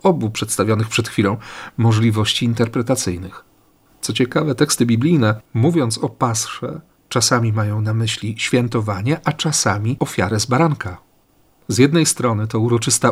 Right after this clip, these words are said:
uczta w trakcie obchodów święta, z drugiej przedmiot tej uczty. Mówi się oczywiście też o sakralnym akcie ofiarniczym albo o zabiciu Paschy, czyli baranka. Choćby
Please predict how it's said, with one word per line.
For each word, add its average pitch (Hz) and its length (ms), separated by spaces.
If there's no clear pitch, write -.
uczta 113 420
w - 80
trakcie 104 340
obchodów 110 480
święta, 107 480
z 117 120
drugiej 113 480
przedmiot 156 480
tej 95 160
uczty. 110 400
Mówi 117 200
się 139 140
oczywiście - 420
też 107 200
o 101 60
sakralnym 110 560
akcie - 320
ofiarniczym 117 800
albo 101 340
o 120 140
zabiciu 123 800
Paschy, 107 680
czyli 95 240
baranka. 107 640
Choćby 101 500